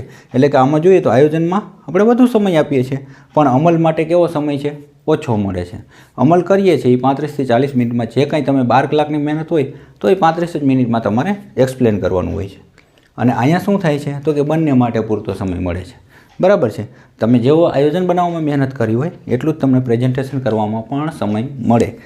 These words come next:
કારણ કે ચારથી છ દિવસ છે. પછી જોઈએ તો આપણે અહીંયા એકાંગી, એકાંગી આયોજન બને છે. કારણ કે આમાં શું થાય છે તો કે આમાં શિક્ષકે એનો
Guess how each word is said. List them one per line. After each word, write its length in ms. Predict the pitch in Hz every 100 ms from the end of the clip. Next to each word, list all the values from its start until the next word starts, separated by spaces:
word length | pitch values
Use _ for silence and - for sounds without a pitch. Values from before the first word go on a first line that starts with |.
| -
કારણ 200 | - 123
કે 120 | 135 147
ચારથી 440 | 101 110 - 185
છ 460 | - - - 151 120
દિવસ 280 | 104 101 92
છે. 140 | - - _ _ _ - _ _ -
પછી 300 | 180 180 226
જોઈએ 460 | 226 226 180 170 - - _ -
તો 60 | 175
આપણે 300 | 170 202 202 -
અહીંયા 220 | 165 185 - 165
એકાંગી, 600 | 196 - 220 185 135 98 - - - _ _ _ -
એકાંગી 480 | 156 170 214 202 170
આયોજન 380 | 147 127 110 104
બને 220 | 98 92
છે. 100 | 107 - _ _ -
કારણ 220 | 135 156
કે 180 | 156 165
આમાં 220 | 160 160
શું 200 | 170 170
થાય 180 | 165 151
છે 180 | 156 147
તો 120 | 131
કે 120 | 135
આમાં 220 | 135 131
શિક્ષકે 520 | 131 127 151 151 156
એનો 240 | 139 147